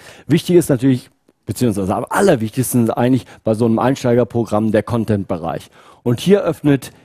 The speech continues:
äh, Sequel drei die schon von Cubase bekannte Media B mit all ihren Vor- und Nachteilen. Wir sehen hier, kann ich zum Beispiel Filteranzeigen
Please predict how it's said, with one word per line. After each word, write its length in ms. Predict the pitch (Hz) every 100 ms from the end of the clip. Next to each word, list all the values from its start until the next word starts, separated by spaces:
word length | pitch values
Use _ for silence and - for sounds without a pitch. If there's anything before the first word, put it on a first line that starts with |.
| _ _ _
äh, 240 | 123 117
Sequel 380 | 110 - 127 120
drei 400 | 110 101 113 123
die 240 | 113 117 110
schon 320 | - 120 110
von 380 | - 110 104 95
Cubase 400 | - 190 135 -
bekannte 580 | - 117 110 107 101 -
Media 440 | 120 156 156 104
B 300 | 90 107 135
mit 220 | 127 117 -
all 200 | - 127
ihren 380 | 131 123 123 117
Vor- 420 | 110 - 113 107
und 140 | 113 110
Nachteilen. 580 | 123 131 - 95 87 90 - - - _ _ _ _
Wir 120 | 120
sehen 240 | 120 151
hier, 400 | 143 156 190 180 - _
kann 180 | 127 127
ich 120 | 120
zum 120 | 127
Beispiel 640 | 113 110 - 117 107 107 -
Filteranzeigen 960 | - 180 170 117 113 - 101 107 123